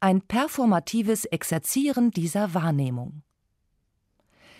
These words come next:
Der Begriff Reiseliteratur ist also sehr umfassend.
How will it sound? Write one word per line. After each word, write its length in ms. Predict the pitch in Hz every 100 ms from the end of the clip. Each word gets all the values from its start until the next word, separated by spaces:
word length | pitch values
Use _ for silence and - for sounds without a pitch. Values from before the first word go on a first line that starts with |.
| - -
Der 120 | 233 240
Begriff 380 | 269 277 - -
Reiseliteratur 1080 | 165 202 302 269 226 208 156 160 - 277 320
ist 320 | 262 269 -
also 260 | 220 208 208
sehr 380 | 165 220 262 -
umfassend. 720 | 208 - 135 - 120 - -